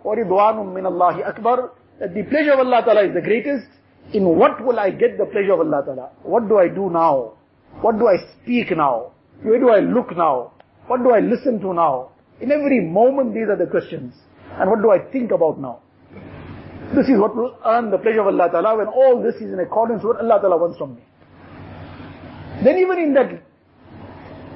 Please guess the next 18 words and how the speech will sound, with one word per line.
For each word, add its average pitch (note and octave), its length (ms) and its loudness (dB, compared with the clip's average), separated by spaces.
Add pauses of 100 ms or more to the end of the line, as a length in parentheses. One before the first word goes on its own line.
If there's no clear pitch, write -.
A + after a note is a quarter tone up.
(360)
moments C#4 580 4
when A#3+ 140 2
a G#3+ 60 0
person C4 360 2
is G#3+ 120 -4
in G#3 160 -4
relaxation G3+ 720 0
mode, B3+ 500 0 (920)
whether C4 220 2
he's A#3 120 0
enjoying A3 480 2
some G3+ 180 -4
bounties A#3+ 420 2
and G3+ 160 -2
ni'mas A3 300 -2
of G#3 80 -4
Allah A3+ 240 2
Ta'ala, B3 380 0